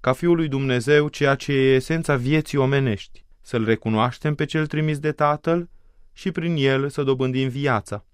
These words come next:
Femeia devine o predicatoare ferventă, apostol, cea care anunță pe Dumnezeu în mijlocul oamenilor, nu un Dumnezeu care condamnă, ci unul care vrea să aducă viața. Noi învățăm astăzi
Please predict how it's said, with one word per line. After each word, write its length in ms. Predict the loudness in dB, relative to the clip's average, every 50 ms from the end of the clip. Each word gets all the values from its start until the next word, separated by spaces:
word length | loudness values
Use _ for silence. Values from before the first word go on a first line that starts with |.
| _
Femeia 500 | -20 -6 -2 0 0 2 4 4 4 4
devine 600 | 4 2 2 2 0 2 2 2 2 2 0 -2 -8 -4 _
o 80 | -2
predicatoare 680 | -2 0 -2 -2 -2 0 0 0 0 2 2 2 2 2
ferventă, 760 | 0 0 0 0 2 2 0 0 0 0 -2 -4 -4 -4 -8 _ _ -20 _ _ _ -20 -20 -20 -6
apostol, 720 | -4 -4 -2 2 4 4 4 4 0 -4 -2 0 0 0 -2 -8 _ _ _ _ _ -20 -8
cea 140 | -2 -2 -2
care 220 | 2 2 2 4 4
anunță 340 | 4 2 0 0 -2 -2
pe 100 | -2 0
Dumnezeu 460 | 0 0 2 4 4 4 4 4 2 2
în 100 | 2 2
mijlocul 460 | 2 0 0 0 -2 -2 -2 0 2
oamenilor, 720 | 2 2 2 2 0 -2 -2 -4 -4 -6 -8 -10 -12 -18 _ _ _ -12 -6
nu 220 | -2 0 2 2
un 100 | 2 0
Dumnezeu 480 | 0 -2 0 0 -2 0 2 0 0 0
care 220 | 0 0 -2 0
condamnă, 800 | -2 -2 -2 -2 0 -2 -2 -2 -4 -4 -6 -6 -6 -8 -10 -12 _ _ -20 -20 -20 -20 -20 -18
ci 120 | -8 -2
unul 360 | 0 2 2 2 0 -2 -2 -2
care 200 | 0 0 0 0
vrea 400 | 0 2 2 2 2 0 -2 -10 _ _
să 180 | _ -4 0 0
aducă 360 | 0 0 0 -2 -4 -4 -4
viața. 560 | -2 0 0 0 0 -2 -4 -10 -14 -14 -14 -20 _ -20 -16
Noi 260 | -10 -6 -4 -2 0 0
învățăm 440 | 0 0 -2 -2 -2 -2 0 2
astăzi 560 | 2 0 0 -2 -4 -2 0 2 2 0 -2